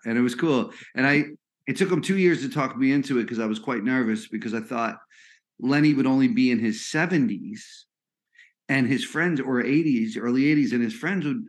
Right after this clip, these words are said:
are still alive in California. So they're all gonna come see this show. And I don't, that's a big responsibility. But after a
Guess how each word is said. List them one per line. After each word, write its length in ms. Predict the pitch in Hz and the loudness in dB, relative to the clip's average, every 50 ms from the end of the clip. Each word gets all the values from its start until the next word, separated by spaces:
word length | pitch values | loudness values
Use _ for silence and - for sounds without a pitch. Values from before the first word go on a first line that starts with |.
| - | -12
are 100 | 113 107 | -12 -12
still 260 | 107 - - 160 151 139 | -12 -8 -6 -4 -2 0
alive 760 | 127 117 113 117 120 135 143 135 117 98 98 101 92 - - _ _ _ - | 0 0 -2 -2 -4 -4 -4 -4 -4 -6 -6 -8 -12 -14 -20 _ _ _ -8
in 220 | 117 113 117 - | -4 -4 -4 -4
California. 680 | - 127 92 95 104 - - 190 233 233 175 117 95 - _ _ _ _ _ _ _ _ _ _ _ _ | -4 -6 -6 -6 -8 -10 -8 -4 -2 -2 -2 -2 -4 -10 _ _ _ _ _ _ _ _ _ _ _ _
So 140 | - - 131 | -8 -4 -2
they're 160 | 127 143 143 | -2 0 0
all 80 | 151 | 0
gonna 160 | 143 156 147 131 | 0 0 0 0
come 180 | - 147 135 | 0 -2 -2
see 220 | - - - 151 139 | -2 0 0 0 2
this 160 | 135 127 123 | 2 0 -2
show. 340 | - - - 180 220 208 143 | -4 -4 -4 -2 0 0 0
And 80 | 120 | 0
I 100 | 117 131 | 0 0
don't, 200 | 156 170 151 127 - _ _ _ _ | -2 -2 -4 -6 -8 _ _ _ _
that's 160 | - 147 147 180 | -12 -6 -6 -4
a 40 | |
big 160 | 143 139 120 117 | -2 -2 -2 -2
responsibility. 880 | 107 107 - - 110 104 92 - - - - 147 180 165 - 73 71 _ _ _ _ _ - _ - - - - _ - | -4 -6 -6 -8 -8 -8 -8 -10 -12 -12 -10 -10 -8 -8 -10 -12 -14 _ _ _ _ _ -20 _ -20 -20 -20 -20 _ -8
But 100 | - 147 | -2 0
after 520 | 185 202 214 208 - 202 190 180 175 165 160 | 2 2 2 0 0 0 0 2 2 0 0
a 100 | 160 | -2